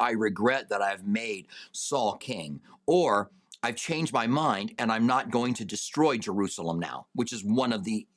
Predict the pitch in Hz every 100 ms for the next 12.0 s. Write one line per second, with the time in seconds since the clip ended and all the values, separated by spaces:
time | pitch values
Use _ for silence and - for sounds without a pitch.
0 | _ 147 165 - 107 92 92 - - -
1 | - - 101 104 101 101 - 95 - 175
2 | 147 - - - 220 233 - 196 160 117
3 | 98 - - 156 - 107 90 82 92 -
4 | _ _ _ - 143 139 135 139 - 208
5 | 143 131 147 143 156 131 110 - - 151
6 | 147 135 147 120 104 107 123 98 80 92
7 | - 113 107 107 127 147 - 101 110 95
8 | 101 - - - 104 - 113 107 98 95
9 | - - _ _ _ _ _ 104 - -
10 | - 107 123 117 98 90 _ _ _ _
11 | - - 117 113 110 107 123 113 98 -